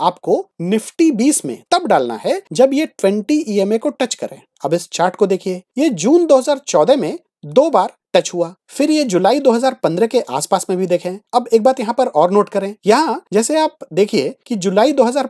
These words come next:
पन्द्रह से लेकर के मार्च दो हज़ार सोलह तक यानी तकरीबन आठ से नौ महीने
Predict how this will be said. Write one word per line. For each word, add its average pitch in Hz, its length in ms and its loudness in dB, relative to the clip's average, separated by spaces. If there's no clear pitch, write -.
पन्द्रह 202 260 2
से 277 140 -2
लेकर 196 280 -2
के 107 200 -10
मार्च 185 560 -2
दो 220 160 0
हज़ार 240 220 2
सोलह 254 400 4
तक 107 180 -4
यानी 226 220 -2
तकरीबन 277 460 -2
आठ 226 220 0
से 269 160 0
नौ 185 340 2
महीने 160 460 0